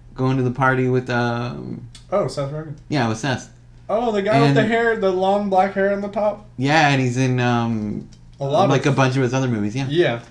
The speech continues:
Speaker 1: He was one of the co-hosts of Popular Mechanics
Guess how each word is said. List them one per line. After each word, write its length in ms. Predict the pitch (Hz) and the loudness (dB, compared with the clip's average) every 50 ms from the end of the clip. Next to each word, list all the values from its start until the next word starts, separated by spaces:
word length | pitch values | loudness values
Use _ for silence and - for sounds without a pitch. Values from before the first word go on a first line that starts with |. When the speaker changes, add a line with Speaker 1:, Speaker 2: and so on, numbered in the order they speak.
| - - - - - - - - - - | -20 -20 -20 -20 -20 -20 -20 -20 -20 -12
Speaker 1:
He 160 | - 113 127 | -4 -2 -2
was 80 | 123 131 | 0 0
one 80 | 156 165 | -2 -2
of 40 | 156 | -2
the 60 | 135 | -4
co-hosts 520 | 139 - 127 123 120 131 147 151 156 - - | -2 -2 0 0 0 0 -2 -2 -4 -6 -6
of 220 | 90 87 - - - | -6 -6 -8 -12 -16
Popular 800 | - - 87 85 90 - 104 110 110 110 113 117 120 120 123 - - - - - - | -12 -8 -6 -6 -4 -4 -2 -4 -2 -2 -2 -2 -4 -4 -6 -10 -16 -20 -20 -16 -8
Mechanics 840 | 120 127 127 127 - 95 85 80 78 78 78 78 78 - - - | -6 -6 -6 -6 -8 -8 -6 -6 -6 -8 -10 -10 -12 -16 -20 -20